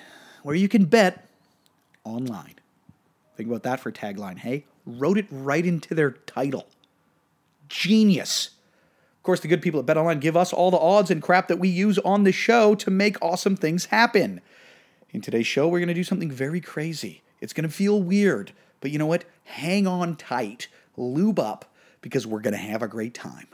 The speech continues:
okay? Football season's starting. Yeah, football, <laughs> football season's here. <laughs>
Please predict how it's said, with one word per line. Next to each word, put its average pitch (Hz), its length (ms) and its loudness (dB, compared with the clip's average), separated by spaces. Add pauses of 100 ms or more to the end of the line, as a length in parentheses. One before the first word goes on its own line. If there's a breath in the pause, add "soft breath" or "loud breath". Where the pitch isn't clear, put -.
(300)
okay? 120 400 -6 (1600 loud breath)
Football - 260 -2
season's - 320 -14
starting. - 320 -16 (1160 soft breath)
Yeah, 247 200 0 (480)
football, 196 380 -2
<laughs> - 640 -20
football - 420 -8
season's - 800 -4
here. 370 600 0
<laughs> - 40 -20